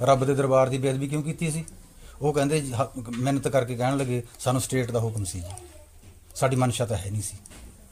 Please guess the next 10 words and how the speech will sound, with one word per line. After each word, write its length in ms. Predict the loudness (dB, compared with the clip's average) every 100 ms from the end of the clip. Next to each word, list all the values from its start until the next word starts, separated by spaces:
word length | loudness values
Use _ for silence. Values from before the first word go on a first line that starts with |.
| -20 -20 -20 -20 -10 -8 0
ਲਹਿਣਾ 220 | 2 4
ਸਿੰਘ 120 | 2
ਭੰਗੂ 300 | 0 0 0
ਕਹਿੰਦਾ 380 | 0 2 2 2 -2 -20 -20 -20 -8
ਤੁਸੀਂ 260 | -4 0 2
ਗੁਨਾਹ 280 | 4 4
ਤਾਂ 120 | 4 2
ਕੀਤਾ 240 | 0 0
ਬਹੁਤ 260 | 0 0 -2
ਵੱਡਾ, 280 | -4 -4